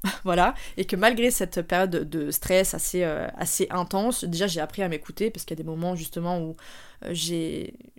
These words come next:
j'ai ralenti, et j'ai dit aux personnes concernées qu'il va falloir, euh, repousser un petit peu, euh, les deadlines, parce que ça devenait trop là pour moi. Euh, donc, euh, alors qu'avant je l'aurais pas fait, je me serais juste, euh, mis dans le truc, et je me suis dit, « Bah, tant pis. »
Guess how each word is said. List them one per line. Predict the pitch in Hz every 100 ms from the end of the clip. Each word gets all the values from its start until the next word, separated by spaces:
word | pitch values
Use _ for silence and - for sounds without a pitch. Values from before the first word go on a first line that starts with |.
| -
j'ai | 180 165
ralenti, | 185 190 185 175 196 240 - - -
et | 180 175
j'ai | 175 175
dit | 170 196
aux |
personnes | 180 170 185
concernées | - 175 175 170 180
qu'il | 170
va |
falloir, | 165 170 165 175 165
euh, | 151
repousser | 156 170 - 180
un |
petit | 170
peu, | - 180 175
euh, | 147
les | 147
deadlines, | 160 165 170 175
parce | 170 -
que | 165
ça | 156
devenait | 151 160 156
trop | - 160 202 190
là | 156
pour | - 151
moi. | 160 170 220 - - - - -
Euh, | 185 175 165 160 156 151
donc, | 156 165 165
euh, | 170 160
alors | - 165
qu'avant | - 170 180
je | 165
l'aurais | 165
pas | 170 175
fait, | 180
je | 170
me |
serais | - 156
juste, | 160 170 175
euh, | 160 156
mis | 175
dans | 180 160
le |
truc, | - 185 190 165
et |
je | 160
me |
suis | 156 156
dit, « | 160
Bah, | 147
tant | - 180
pis. » | 170 196